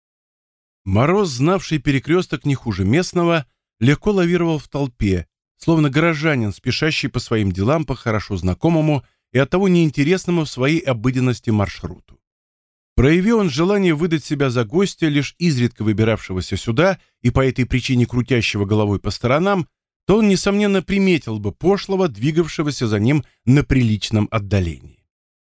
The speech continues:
Уверенно пересекая улицы, ловко уворачиваясь от встречных людей, с некоторыми он даже раскланивался, играя роль старого и прочно забытого знакомого, который рад встрече,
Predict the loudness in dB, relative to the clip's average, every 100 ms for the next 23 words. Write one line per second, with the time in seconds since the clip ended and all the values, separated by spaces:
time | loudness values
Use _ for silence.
0 | _ _ _ 2 4 4 4 0 0 -2
1 | -2 -4 -2 -2 -4 -6 -2 -2 -4 -14
2 | -16 -16 _ _ 2 4 4 2 -2 2
3 | 2 2 -2 -2 -4 -2 -4 -6 -4 -2
4 | -2 -2 -6 -4 0 2 2 -2 _ -8
5 | 2 4 4 2 -2 0 0 0 -2 0
6 | -2 -4 -2 0 0 -2 -4 -6 -4 0
7 | 0 0 -2 -4 -4 0 2 0 -4 -4
8 | -4 -4 -2 -2 0 -2 -4 -4 -4 -4
9 | 0 2 2 0 -2 _ -6 -2 0 2
10 | 2 -2 -6 -4 0 0 0 -2